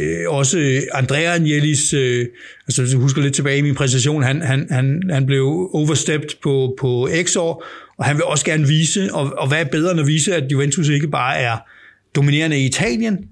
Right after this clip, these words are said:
Det havde man jo løst. Man kunne godt have fortsat der i to tusind og atten, og så, øh, havde, blive ved med at være, måske strukket den i seks, syv, otte år frem. Men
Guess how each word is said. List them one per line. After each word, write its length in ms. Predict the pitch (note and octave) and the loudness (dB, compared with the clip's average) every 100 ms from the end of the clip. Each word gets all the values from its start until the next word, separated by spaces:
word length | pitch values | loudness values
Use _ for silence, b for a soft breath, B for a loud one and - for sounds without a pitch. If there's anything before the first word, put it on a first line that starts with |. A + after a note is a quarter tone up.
| - - - | -20 -20 -4
Det 80 | B2+ | 0
havde 160 | C#3+ | 0
man 140 | G3 G3 | 2 0
jo 80 | D#3+ | 0
løst. 480 | F3+ - - - _ - | 0 -2 -4 -10 _ -2
Man 120 | C#3+ | 0
kunne 120 | C#3 | 2
godt 160 | D3 D#3+ | 0 -2
have 60 | |
fortsat 520 | D#3+ D3 D3+ G#3 D#3 | -2 -2 -2 -2 -2
der 60 | D#3+ | 0
i 80 | D3+ | 0
to 200 | E3+ D#3 | 0 -2
tusind 240 | D#3+ D3 | -2 -2
og 60 | D3 | 0
atten, 280 | C#3 E3 F#3+ | 0 -2 -4
og 100 | D#3 | -4
så, 120 | - D3+ F3 | -2 -2 0
øh, 220 | D3+ C3 | 0 0
havde, 480 | C3 C3 C3+ C#3+ D#3 D#3 F#3+ E3+ | 2 2 0 -2 -6 -12 -12 -2
blive 120 | C3+ | 2
ved 100 | D3 | 2
med 100 | A3+ | 2
at 120 | E3+ | 0
være, 520 | C3+ C3 C3 C3+ D#2 | 0 0 0 0 -2
måske 360 | D#3+ C#3 - E3+ | 0 0 0 -2
strukket 340 | - D#3 E3+ | 0 -2 -2
den 140 | E3 C3 | 0 0
i 140 | B2 | 0
seks, 220 | - C3 | 0 0
syv, 320 | - D3+ E3+ F#3+ | 0 0 0 0
otte 140 | A#3 | 0
år 120 | D3 | -2
frem. 220 | B2+ C#3 F#2+ B B B B B B B - | -2 -4 -6 B B B B B B B 0
Men 320 | D3 D3+ | 2 2